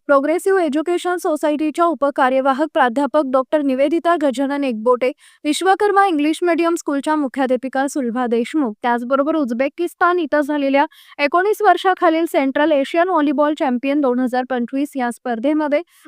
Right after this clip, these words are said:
भारतीय व्हॉलीबॉल संघानं ब्रॉन्झ पदक पटकावले. त्याबद्दल आलोक मनोज तोडकरचे ऐश्वर्या कट्ट्याच्या वतीनं शुभेच्छा देण्यात आल्या.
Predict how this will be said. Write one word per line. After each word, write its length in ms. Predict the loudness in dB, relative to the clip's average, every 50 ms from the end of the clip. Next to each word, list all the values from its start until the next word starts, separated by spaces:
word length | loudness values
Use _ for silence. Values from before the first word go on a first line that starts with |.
| -2
भारतीय 460 | 2 4 6 6 6 4 2 2 2 4
व्हॉलीबॉल 560 | 4 4 4 2 2 2 2 2 2 2 2
संघानं 440 | 0 -2 -4 -2 -2 -2 0 0 0
ब्रॉन्झ 320 | 0 2 0 0 0 -2 -6 -6
पदक 180 | -6 -4 -4 -4 -4
पटकावले. 480 | -6 -6 -4 -4 -2 -2 -2 -2 -6 -10 -12 _ _ _ _ _ -2
त्याबद्दल 440 | 0 0 2 0 0 -2 -2 -2 0 0
आलोक 280 | 0 2 2 2 0 0
मनोज 340 | 0 0 0 0 -2 -4 -4 0
तोडकरचे 480 | 0 0 2 2 2 0 0 0 0 0
ऐश्वर्या 460 | 0 0 0 -2 -2 -2 -2 -2 -2 -2
कट्ट्याच्या 440 | -2 -2 -2 -2 -4 -2 0 0
वतीनं 320 | 0 0 0 -2 -4 -4 -4 -6
शुभेच्छा 480 | -4 -4 -4 -4 -4 -6 -6 -8 -4
देण्यात 360 | -4 -2 -2 -4 -4 -6 -6
आल्या. 180 | -4 -4 -4 -6